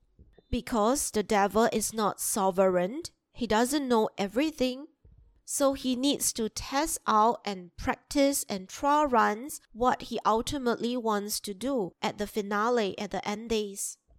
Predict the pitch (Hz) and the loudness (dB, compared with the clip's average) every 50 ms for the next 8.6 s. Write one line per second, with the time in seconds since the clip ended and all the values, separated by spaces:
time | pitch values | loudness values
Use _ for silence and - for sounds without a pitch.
0 | _ _ _ _ _ _ _ _ _ _ _ _ _ _ - - - - 294 277 | _ _ _ _ _ _ _ _ _ _ _ _ _ _ -14 -10 -8 -4 -2 -2
1 | 269 262 247 254 233 233 233 - - - 277 277 269 262 247 240 240 240 - - | -2 -2 -2 -2 -2 -2 -2 -2 -2 -2 -2 -2 0 0 0 0 0 -2 -2 0
2 | 220 226 233 247 254 262 262 262 262 269 269 - - - - 202 196 196 - - | 2 2 4 2 2 4 4 4 4 2 -2 -8 -6 -2 0 0 0 -2 -4 -12
3 | - _ - - 214 254 254 262 269 277 277 277 226 - - - 247 - _ - | -20 _ -6 2 4 6 6 6 6 2 0 -2 -6 -8 -6 -8 -8 -8 _ -6
4 | - 269 262 311 - - - - - _ _ _ _ _ _ - - - 247 226 | -2 -2 -2 -2 -2 -4 -6 -8 -12 _ _ _ _ _ _ -16 -10 -6 -2 0
5 | 233 233 240 247 254 294 311 339 370 - - - _ _ _ _ _ - - - | 2 2 4 4 4 2 2 -4 -8 -8 -10 -12 _ _ _ _ _ -4 -4 -4
6 | - - - 262 - - - - 311 254 220 277 277 - - - - - - 277 | -2 0 0 0 0 0 -2 -2 -2 0 2 2 2 2 0 -2 -6 -2 0 2
7 | 285 285 330 330 339 330 - - - 233 220 226 190 - - - - 247 226 240 | 2 2 0 -4 -6 -8 -10 -6 -4 -2 -2 -2 -2 -4 -6 -6 -4 -2 -2 -2
8 | 240 - - - 277 262 - - - - - | -2 -2 -2 -2 -2 -4 -4 -4 -8 -8 -8